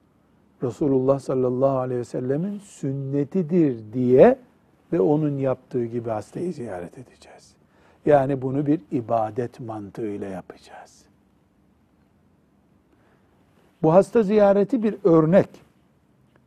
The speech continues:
Evlilikte de bu olacak, çocuk büyütmekte bu olacak,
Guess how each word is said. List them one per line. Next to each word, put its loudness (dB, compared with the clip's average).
Evlilikte 0
de 0
bu 0
olacak, 2
çocuk -4
büyütmekte 0
bu 4
olacak, 6